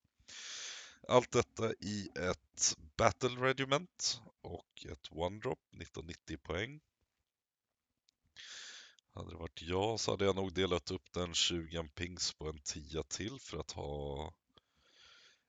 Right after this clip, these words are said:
en extra chans på en tre plus för att få en extra f-, fate point i ditt. Men listan i sig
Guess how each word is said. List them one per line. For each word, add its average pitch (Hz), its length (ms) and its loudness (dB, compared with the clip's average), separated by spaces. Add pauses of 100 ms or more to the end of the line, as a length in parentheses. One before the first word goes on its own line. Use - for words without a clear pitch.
(300)
en 87 140 -2
extra 82 320 2
chans 87 320 0
på 82 80 -2
en 80 80 -4
tre 82 220 0
plus - 300 0
för - 120 -4
att 69 100 -4
få 69 180 -6
en 69 80 -8
extra 71 680 0 (960)
f-, - 380 -14 (460)
fate - 460 -4
point - 600 -6
i 117 140 -4
ditt. - 760 -6 (1300)
Men 85 540 -2
listan 78 400 -2
i 78 60 -6
sig 80 520 0